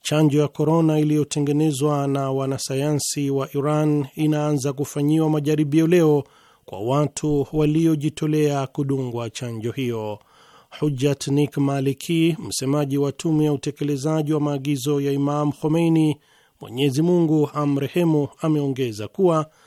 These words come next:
baada ya kupata kibali cha kuifanyia majaribio kwa watu chanjo ya korona iliyozalishwa hapa nchini, awamu ya kwanza ya majaribio hayo inaanza rasmi leo Jumane kwa watu waliojitolea.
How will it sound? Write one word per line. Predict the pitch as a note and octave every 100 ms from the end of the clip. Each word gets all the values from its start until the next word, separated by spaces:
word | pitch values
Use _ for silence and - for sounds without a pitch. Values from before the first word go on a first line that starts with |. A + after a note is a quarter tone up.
| _ - _ -
baada | F#2+ B2+ D3
ya | C#3+
kupata | - C#3 D#3+ D#3+ - D#3
kibali | - D3+ D#3+ E3 D#3
cha | D3 D#3
kuifanyia | D3 D#3 D3 D#3 D3+ D#3+
majaribio | D3+ C#3+ D3 D3 C#3+ E3 D#3
kwa | - D3+
watu | D#3+ D#3+ D3 D#3 D#3 G3
chanjo | - C#3+ D3 C#3+ D3+
ya |
korona | - D3+ E3 E3 D#3+ D3+
iliyozalishwa | - D3+ D3+ D3 D3 C#3+ C#3+ -
hapa | C3 C#3+ -
nchini, | C#3+ C3+ E3 D3+ C#3 C3 _ _ _ _ -
awamu | G#2+ G2+ G#2
ya | B2 C3+
kwanza | - D3+ C#3
ya | D3
majaribio | C#3+ C3+ C3+ C3 C3+
hayo | B2 D3+ D3 D3 C#3+ C3 _
inaanza | D#3+ D3+ D3 C#3+ C3+ C3
rasmi | B2+ B2+ C#3 C3
leo | C3 D3+ D3
Jumane | D3+ D#3 D#3+ C#3+ C3+ B2+ _ _ _
kwa | -
watu | C#3+ C#3+ B2+ -
waliojitolea. | C3+ A#2+ A#2 A2+ A2+ - A#2 A#2 A2 G#2+